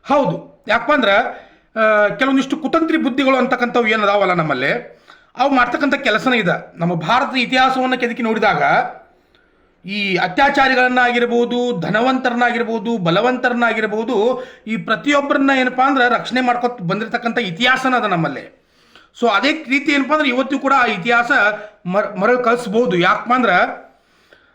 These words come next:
ಆ, ಕೆಲವೊಂದಿಷ್ಟು ವ್ಯಕ್ತಿಗಳು ಅದಾರ ನಮ್ಮಲ್ಲಿ. ಆ ವ್ಯಕ್ತಿಗಳು ಈ ಕಡೆ ಬಲಾಢ್ಯರು ಅಲ್ಲ, ಈ ಕಡೆ ಧನವಂತರು ಅಲ್ಲ. ಆದ್ರೆ ಇವರೆಲ್ಲ ಏನಪ್ಪ ಅಂದ್ರೆ ಬಲಾಢ್ಯರ ಮತ್ತು ಧನವಂತರ,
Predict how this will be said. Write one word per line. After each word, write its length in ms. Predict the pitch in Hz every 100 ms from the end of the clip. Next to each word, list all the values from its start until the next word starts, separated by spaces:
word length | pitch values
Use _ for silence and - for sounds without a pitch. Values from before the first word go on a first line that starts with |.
| _
ಆ, 840 | 196 196 190 190 185 180 180 175 170
ಕೆಲವೊಂದಿಷ್ಟು 640 | 262 277 269 - 277 269
ವ್ಯಕ್ತಿಗಳು 440 | 214 - 320 302
ಅದಾರ 120 | 269 240
ನಮ್ಮಲ್ಲಿ. 680 | 220 185 151 117 - _ _ _ _ _ _ _ _ _
ಆ 160 | 240 269
ವ್ಯಕ್ತಿಗಳು 880 | 247 - 330 311 311 311 311 320 - - - _ _ _ _ _ _ -
ಈ 40 |
ಕಡೆ 160 | 226 226
ಬಲಾಢ್ಯರು 500 | 165 190 233 269 277
ಅಲ್ಲ, 220 | 269 269 285 285 - _ _ _ _
ಈ 60 | 185
ಕಡೆ 240 | 233 226 220 214 214 208 202 - - _ -
ಧನವಂತರು 520 | 156 208 262 277 269
ಅಲ್ಲ. 200 | 269 208 156 - -
ಆದ್ರೆ 300 | 214 254 254
ಇವರೆಲ್ಲ 280 | 254 240 254 254
ಏನಪ್ಪ 220 | 240 262
ಅಂದ್ರೆ 200 | 262 233
ಬಲಾಢ್ಯರ 580 | 165 190 220 240 233 233
ಮತ್ತು 280 | 226 247
ಧನವಂತರ, 600 | 202 190 190 208 202 226